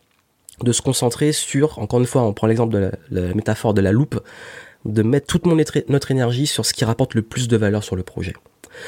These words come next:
Si vous devez écrire un livre, ben, écrivez et prenez un correcteur. Passez pas votre temps, une fois que vous avez écrit, à tout recorriger. C'est fatigant, c'est épuisant. Prenez quelqu'un qui vous corrige, qui a ce recul. Et là, vous soufflez, vous focalisez sur la partie qui, qui compte,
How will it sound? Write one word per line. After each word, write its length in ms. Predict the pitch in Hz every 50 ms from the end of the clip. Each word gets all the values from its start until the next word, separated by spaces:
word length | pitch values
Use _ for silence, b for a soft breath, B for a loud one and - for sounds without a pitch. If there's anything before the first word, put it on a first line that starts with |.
| B B B
Si 140 | - 127 123
vous 80 | 127
devez 200 | 123 127 117 117
écrire 280 | 113 113 - 127 113 113
un 80 | 113
livre, 340 | 117 147 180 147 107 85 - _ _ - _ _ _ B B B B B B -
ben, 240 | 107 110 110 104 -
écrivez 640 | 123 120 - - - 135 143 180 196 202 - -
et 40 | 117
prenez 260 | - - 123 117 123
un 60 | 120
correcteur. 460 | 120 - 131 139 139 - - 175 156 143
Passez 200 | 113 110 - -
pas 120 | 123 120
votre 220 | 117 117 - -
temps, 240 | 120 - 151 165 165 165
une 80 | 131
fois 140 | - - 131
que 40 | 131
vous 120 | 123 117
avez 140 | 113 113 113
écrit, 280 | 113 - - 151 156 -
à 140 | - 110
tout 180 | - - - -
recorriger. 560 | 135 147 131 - 135 123 135 147 131 151 147
C'est 140 | 135 - -
fatigant, 500 | - - 117 - - 127 135 151 147 139
c'est 140 | 127 - 120
épuisant. 420 | 113 110 - - 127 143 151 135 B B B B B B B B B
Prenez 220 | - - 123 123
quelqu'un 220 | 131 143 139 - 143
qui 120 | - -
vous 100 | 131 139
corrige, 400 | 131 - 151 165 156 120 101 - _ _ _ _ _ _ _ _ _ _ _ _ _ _ -
qui 100 | - -
a 40 | 123
ce 120 | - - 123
recul. 420 | 131 135 - - 156 147 113 98 B B B B B B B B
Et 80 | 117 113
là, 300 | 123 143 147 139 131 - - _ _ _
vous 240 | - 95 107 117
soufflez, 480 | 113 - - 117 - - - 135 139 147
vous 80 | 123 110
focalisez 480 | - 117 - 123 117 117 113 117 135
sur 260 | 143 - - - 117
la 120 | 101 101 -
partie 340 | - 104 - - - 123 123
qui, 220 | - - - -
qui 160 | - - 110 101
compte, 400 | - 147 151 156 - - -